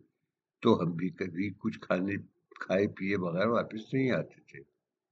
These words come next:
मैं स्कूल जाया करता था, पढ़ने लिखने का शौक था,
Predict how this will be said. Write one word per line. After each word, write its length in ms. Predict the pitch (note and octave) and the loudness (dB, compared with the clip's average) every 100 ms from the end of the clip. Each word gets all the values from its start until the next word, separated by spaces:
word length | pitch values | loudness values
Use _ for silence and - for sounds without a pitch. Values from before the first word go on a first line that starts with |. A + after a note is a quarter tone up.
| _ - - - G2 | _ -14 -14 -4 6
मैं 180 | A2 | 6
स्कूल 380 | A2 - B2+ B2+ | 6 4 8 8
जाया 300 | G#2 G2+ A2 | 10 6 4
करता 400 | A#2 A#2+ G2 G#2 | 2 -2 0 -2
था, 260 | G2 G2+ F#2+ | -2 -6 -6
पढ़ने 460 | - F#2+ F2 G2+ | -4 -4 0 4
लिखने 300 | F#2+ F2+ - | 4 4 4
का 100 | F2 | 4
शौक 400 | D#2+ - F2+ G2+ | 2 4 4 4
था, 400 | - - F#2 - | 0 -2 -2 -2